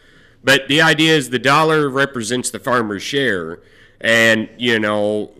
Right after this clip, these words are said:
granted, commodity prices have been higher the past few years, but right now we're kinda in a downturn. So corn and soybean prices are going down.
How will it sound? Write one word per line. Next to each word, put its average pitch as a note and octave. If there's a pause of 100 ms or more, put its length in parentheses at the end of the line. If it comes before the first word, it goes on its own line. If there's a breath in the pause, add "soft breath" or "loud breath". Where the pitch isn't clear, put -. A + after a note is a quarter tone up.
(140)
granted, C#3+
commodity C#3
prices B2+
have G#2
been A2+
higher A2+
the G2+
past G#2+
few G2+
years, G#2
but G#2
right G2
now G#2
we're F2+
kinda G2+
in F2+
a D#2
downturn. A2 (240 soft breath)
So -
corn G#2
and F2+
soybean F2+
prices F2
are D2+
going E2
down. F2